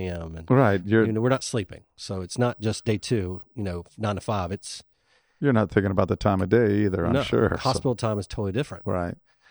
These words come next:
Speaker 1: Um, we didn't see sunlight for two da-, for two weeks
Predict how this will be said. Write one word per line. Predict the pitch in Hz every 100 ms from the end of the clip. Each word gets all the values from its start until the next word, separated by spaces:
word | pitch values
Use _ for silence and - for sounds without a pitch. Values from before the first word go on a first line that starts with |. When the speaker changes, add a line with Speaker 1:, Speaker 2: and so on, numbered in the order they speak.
| _ _ -
Speaker 1:
Um, | 110 101 90 85 - _ _ _ _ _ _ _ _
we | 120
didn't | 139 101
see | - 110
sunlight | 143 120 95
for | -
two | - 101 92
da-, | 113
for | -
two | - 139
weeks | 117 113 -